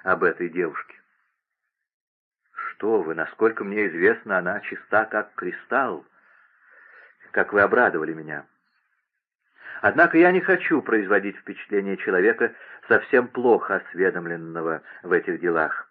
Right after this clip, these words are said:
Всем известно, что вы поставляли фрейлин ко двору принцессы. По поводу этого сложили даже песенку про вас. Дорогой мой, ведь вы же отлично знаете, что при дворе это делают по всякому поводу.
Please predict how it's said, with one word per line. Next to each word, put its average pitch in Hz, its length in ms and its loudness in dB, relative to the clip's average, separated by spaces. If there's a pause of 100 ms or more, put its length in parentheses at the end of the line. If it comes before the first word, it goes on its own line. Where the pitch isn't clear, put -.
(400)
Всем 156 240 4
известно, 160 480 2
что 127 240 0
вы 156 100 2
поставляли 143 560 2
фрейлин 143 500 6
ко 131 120 -2
двору 117 240 2
принцессы. 123 460 0 (640)
По 101 100 0
поводу 123 360 4
этого 151 500 4
сложили 107 340 0
даже 120 560 2
песенку 165 540 2
про 98 180 0
вас. 85 180 2 (640)
Дорогой 80 540 -2
мой, 80 320 -10 (1400)
ведь 95 180 -6
вы 156 120 0
же 156 100 6
отлично 160 540 0
знаете, 127 500 2 (800)
что 110 240 4
при 120 160 4
дворе 107 420 6
это 135 240 2
делают 147 460 2
по 156 100 2
всякому 156 600 0
поводу. 82 440 0